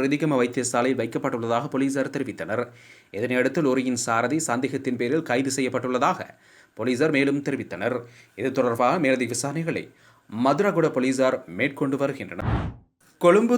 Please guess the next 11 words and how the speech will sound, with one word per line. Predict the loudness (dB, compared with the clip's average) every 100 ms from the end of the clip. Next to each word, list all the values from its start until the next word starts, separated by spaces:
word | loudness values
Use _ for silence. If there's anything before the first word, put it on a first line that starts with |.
| 2
தேசிய | 2 4 4 4
வைத்தியசாலையின் | 4 4 0 2 4 4 4 2 0
பிரதிபலிப்பாளர் | 0 2 2 0 0 2 2 0 -6 _ _ -20 -14 4
வைத்தியர் | 6 6 4 4 4
ரொக்ஷான் | 4 2 2 4 2 -4 -16 _ -6 6
பெல்லானவுக்கு | 8 8 6 4 2 4 2
எதிராக | 6 6 6 4
நபர் | 4 4
ஒருவர் | 6 6 4 2
கூரை | 4 4 4
மீது | 4 4